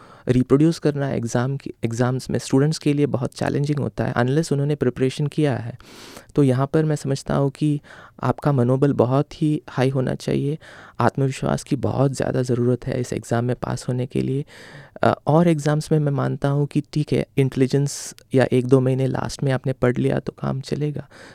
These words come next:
You generally end up getting very good marks, बहुत अच्छे अंक आते हैं आपके। पर सीए में एक अनोख-, क्यों ये अनोखा एग्ज़ाम है? क्योंकि यहाँ पर सिर्फ आपका इंटेलिजेंस काम नहीं करेगा। यहाँ पर मैं मानता हूँ कि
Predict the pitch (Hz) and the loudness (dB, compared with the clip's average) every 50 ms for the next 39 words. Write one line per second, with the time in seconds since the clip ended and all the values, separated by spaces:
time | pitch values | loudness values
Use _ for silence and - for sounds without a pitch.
0 | - _ - - 113 - 127 127 131 135 135 131 120 123 123 123 120 123 - 131 | -18 _ -6 -4 0 2 2 2 2 2 2 2 2 2 0 0 -2 -2 -2 -2
1 | 120 120 120 117 120 120 117 113 117 120 - - - - - 95 104 117 127 - | -2 -2 -2 -2 0 0 0 0 0 -4 -4 -6 -6 -8 -4 -4 -2 -2 0 -2
2 | 123 - - - 127 123 123 123 - - - 120 117 - - - - - - - | -2 -4 -2 -4 -4 -4 -4 -6 -10 -10 -10 -8 -8 -6 -6 -6 -6 -6 -8 -10
3 | - - - - - _ - - - - - - - - - - 147 143 - - | -12 -14 -14 -14 -14 _ -20 -20 -20 -20 -20 -20 -20 -20 -4 -2 -2 -2 0 -2
4 | 147 147 165 175 180 180 180 180 185 185 - _ _ _ _ _ - 143 - - | 0 4 4 6 6 6 4 2 2 0 -2 _ _ _ _ _ -2 -2 0 0
5 | 120 123 135 143 151 - _ _ - _ _ _ _ _ - - - 160 160 175 | 0 0 0 -2 -2 -4 _ _ -20 _ _ _ _ _ -20 -2 2 4 4 4
6 | 165 151 147 135 123 120 131 139 - - 156 147 135 120 120 - 123 123 127 127 | 4 4 2 2 2 0 0 -2 -2 -2 -2 -2 0 -2 -2 0 0 0 0 -2
7 | 135 139 139 143 147 - - _ _ - 147 143 143 - 160 165 170 175 - - | -2 -2 -2 -2 -4 -4 -8 _ _ -2 -2 -2 0 0 0 0 0 -2 -4 -10
8 | - - - - - - 120 135 139 147 - - 180 165 - - - 180 185 - | -20 -20 -20 -18 -6 -4 0 0 0 0 2 2 0 0 0 2 2 2 2 2
9 | - 156 151 - _ - - 160 165 170 170 - _ _ - 131 127 - 143 151 | -2 -4 -4 -4 _ -2 -2 0 0 0 -2 -4 _ _ 0 0 2 2 2 0
10 | 151 143 - 160 165 - - - 139 135 135 135 143 147 143 - - - - - | 2 2 2 0 0 -2 -4 -4 -2 -2 -2 -2 -4 -4 -4 -4 -6 -6 -4 -6
11 | - - - - - - - - - - - - _ - - 123 127 135 139 147 | -6 -8 -10 -14 -18 -20 -20 -20 -20 -20 -20 -18 _ 0 2 4 4 4 2 2
12 | - - 160 156 143 139 139 139 139 135 131 135 135 - 143 143 143 139 - - | 2 2 2 2 2 0 0 0 2 0 0 0 0 -2 0 0 0 -2 -2 -2
13 | 156 156 151 | -2 -2 -2